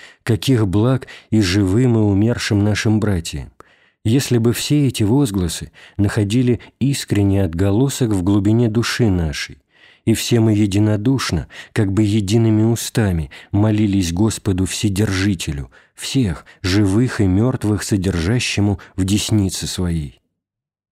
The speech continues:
Все испросили бы по неложному его обещанию.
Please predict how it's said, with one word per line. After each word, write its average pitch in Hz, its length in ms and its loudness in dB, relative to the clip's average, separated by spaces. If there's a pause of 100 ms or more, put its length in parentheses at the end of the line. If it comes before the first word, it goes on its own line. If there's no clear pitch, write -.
(300)
Все 131 480 2
испросили 104 720 0
бы 78 320 -4
по 104 100 0
неложному 104 760 2
его 104 320 2
обещанию. 101 840 -2